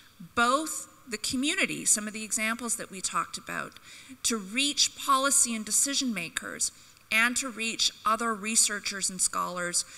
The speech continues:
who are diving into this field, who've done so for many years or who are doing so for the first time.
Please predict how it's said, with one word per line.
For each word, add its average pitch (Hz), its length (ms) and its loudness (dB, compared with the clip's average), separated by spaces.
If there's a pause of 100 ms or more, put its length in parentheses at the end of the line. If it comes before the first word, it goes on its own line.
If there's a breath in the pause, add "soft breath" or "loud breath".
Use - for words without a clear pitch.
(120)
who 214 140 -6
are 196 100 4
diving 196 540 4
into 208 220 -2
this 180 260 2
field, 165 500 -4 (260 loud breath)
who've 196 200 -6
done 202 260 4
so 202 260 4
for 190 200 -4
many 185 220 -2
years 208 600 0
or 185 140 -6
who 190 180 -10
are 185 160 0
doing 214 420 -4
so 196 240 4
for 185 220 -6
the 180 120 -8
first - 440 -2
time. 160 460 -8